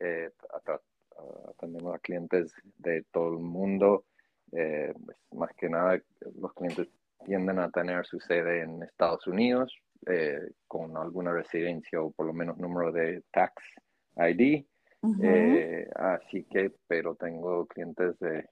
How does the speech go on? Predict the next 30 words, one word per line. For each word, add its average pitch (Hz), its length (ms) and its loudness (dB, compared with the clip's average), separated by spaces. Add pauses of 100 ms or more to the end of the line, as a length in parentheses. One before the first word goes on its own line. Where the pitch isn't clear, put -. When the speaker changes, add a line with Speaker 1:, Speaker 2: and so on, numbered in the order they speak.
(220)
Speaker 1:
de 73 100 -6
diferentes 82 540 -6
partes - 320 -4
del 85 100 -14
mundo. - 380 -12 (500)
Speaker 2:
Esa 254 260 8
pregunta 220 720 10
es 196 260 2
importante. 214 720 0
Eh, 190 360 4
si 208 260 0
una 269 400 4
persona 233 760 2
en 214 80 -6
Colombia, 196 560 4 (140)
en 175 80 -8
Brasil, 180 640 2
en, 170 360 -4 (460)
no 175 60 -8
sé, 175 380 0 (120)
Argentina, 175 800 6 (460)
que 180 120 2
nos 170 180 4
escuchan 190 520 6
en 185 120 4
este 180 240 4
podcast 190 720 6
o 175 240 8
en 170 80 4
México, 185 580 6